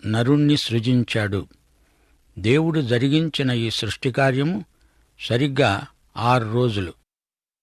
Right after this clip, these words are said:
రోజు అంటే సరిగ్గా ఇరవై నాలుగు గంటలు. మొట్టమొదట దేవుడు భూమిని చేశాడు. ఇది ప్రత్యేక సృష్టి.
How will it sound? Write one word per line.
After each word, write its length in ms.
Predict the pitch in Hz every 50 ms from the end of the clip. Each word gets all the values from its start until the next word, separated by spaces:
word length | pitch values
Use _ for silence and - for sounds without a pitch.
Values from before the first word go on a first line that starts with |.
| _ -
రోజు 380 | 95 104 131 151 170 160 160 170
అంటే 380 | 165 151 139 123 139 143 160
సరిగ్గా 720 | 151 - - 120 120 143 151 139 127 127 131 127 127 123 - - -
ఇరవై 380 | 117 120 117 135 131 135 135 135
నాలుగు 420 | 131 123 120 117 117 117 110 98 92 110
గంటలు. 340 | 110 113 107 120 101 87 - _ _ _ _ _ _ _ _ _ _ _ _ _ _ _ _ _ _ -
మొట్టమొదట 640 | 92 104 120 - - 151 151 156 156 143 135 120 -
దేవుడు 560 | 113 120 127 120 110 117 131 143 147 143 135
భూమిని 500 | 123 98 95 98 131 147 151 151 143 127 - -
చేశాడు. 520 | 113 107 - - - 104 104 107 120 - - - _ _ _ _ _ _ _ _ _ _ _ _ -
ఇది 140 | 113 117 127
ప్రత్యేక 600 | - - - 113 107 - - 160 165 156 - 151
సృష్టి. 540 | - - 120 101 95 - - 107 85 69